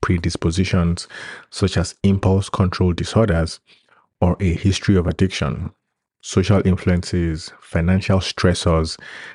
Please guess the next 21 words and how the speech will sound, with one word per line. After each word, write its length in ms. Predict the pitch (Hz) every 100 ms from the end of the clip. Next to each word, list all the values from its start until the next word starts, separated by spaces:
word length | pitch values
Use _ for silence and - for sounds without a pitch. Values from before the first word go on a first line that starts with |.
| _
and 120 | 92 80
the 60 |
lack 320 | 85 92 -
of 160 | 87 -
effective 720 | 90 - - 90 - 95 85
regulatory 560 | 85 80 85 85 - 87
safeguards. 800 | - - 82 - 73 - - - _ _ _ _ _ _ - _ _ _ _ _ _ _ _ _ _ _ _ _ - - - - _
Identifying 600 | 107 110 98 110 127 135 -
online 320 | 110 113 104
sports 300 | - - 95
betting 300 | 92 90 92
addiction 500 | 80 82 - 85 80
requires 520 | 80 80 - 95 95
vigilance 840 | 87 82 98 92 82 - - - - -
from 260 | - 80 80
both 280 | 95 110 -
individuals 880 | 101 87 82 95 90 71 87 - - - -
and 160 | 85
their 120 | 82
support 480 | 87 87 - 92 -
networks. 560 | 90 82 71 71 - -